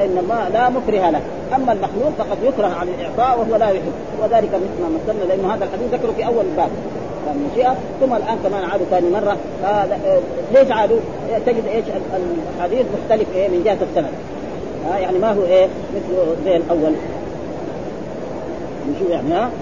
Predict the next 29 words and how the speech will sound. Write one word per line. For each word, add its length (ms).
هذا، 240
يعني 160
مشايخ 220
البخاري 480
هنا 160
حدثنا 340
مسدد، 480
وهنا 240
دحين 320
حدثنا 380
إيه 220
يعني، 460
آه، 160
يحيى. 300
يعني 400
ما 120
هو 80
بلاش، 280
ها؟ 340
السند 280
مختلف، 300
مشايخ 300
البخاري 420
في 100
ذاك 160
الأولاني 500
غير، 220
وهنا 300
مشايخ 240